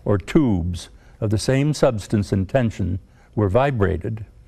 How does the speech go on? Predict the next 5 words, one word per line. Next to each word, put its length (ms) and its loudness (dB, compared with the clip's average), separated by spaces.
the 120 2
harmonic 560 2
octave 800 0
will 180 0
sound 640 0